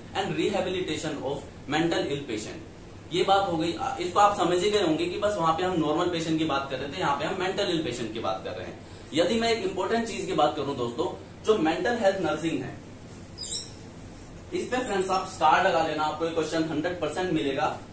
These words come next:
Mental health nursing को और हम क्या कहते हैं? इसको हम दोस्तों बोलते हैं mental hygiene।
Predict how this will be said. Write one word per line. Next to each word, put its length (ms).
Mental 380
health 140
nursing 380
को 100
और 180
हम 120
क्या 200
कहते 280
हैं? 180
इसको 220
हम 160
दोस्तों 300
बोलते 280
हैं 260
mental 340
hygiene। 420